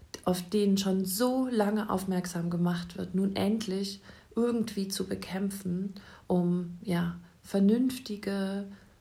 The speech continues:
Intensivstationen und Intensivbetten herzurichten. Sie unterstützen Unternehmen, sie versprechen auch Kleinstunternehmen zu unterstützen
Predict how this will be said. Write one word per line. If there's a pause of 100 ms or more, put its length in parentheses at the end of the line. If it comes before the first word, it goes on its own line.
(1200)
Intensivstationen
und
Intensivbetten
herzurichten. (1400)
Sie (200)
unterstützen
Unternehmen, (100)
sie
versprechen
auch
Kleinstunternehmen (280)
zu
unterstützen